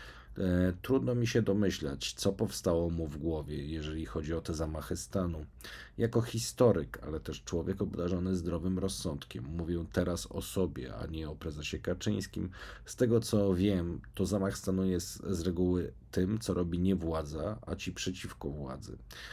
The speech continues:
Jeżeli ktoś ma w głowie zamach stanu, to raczej prezes Kaczyński. My nie musimy się zamachiwać, bo wygraliśmy wybory, legalnie przejęliśmy władzę w Polsce”,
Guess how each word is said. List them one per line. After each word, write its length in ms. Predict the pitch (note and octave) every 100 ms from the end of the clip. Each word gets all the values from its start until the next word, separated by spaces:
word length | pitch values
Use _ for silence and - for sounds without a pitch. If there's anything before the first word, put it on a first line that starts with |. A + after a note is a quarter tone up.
| -
Jeżeli 240 | F2 F#2 F#2
ktoś 320 | - G2+ -
ma 140 | F#2
w 80 | D#2+
głowie 500 | D2+ F#2 E2+ E2 C#2 -
zamach 460 | E2 E2 E2 E2+ -
stanu, 360 | - E2 F#2
to 100 | F#2+
raczej 300 | D#2 - F2
prezes 380 | - F2+ F2+ F#2+
Kaczyński. 720 | - A#2 C#3 G#2+ - - - -
My 140 | F2
nie 120 | F2
musimy 380 | F#2 F#2 F#2 F2
się 140 | -
zamachiwać, 600 | D#2+ D#2+ D#2+ - C#2+ E2
bo 120 | F2+ F2
wygraliśmy 520 | E2 E2+ F2 - E2+
wybory, 460 | D#2 D2 E2 F#2
legalnie 500 | F2+ E2+ E2+ E2+ F#2
przejęliśmy 520 | F#2 - E2 E2 - F2
władzę 300 | E2 E2 G2+
w 60 |
Polsce”, 500 | - G2 E2+ - -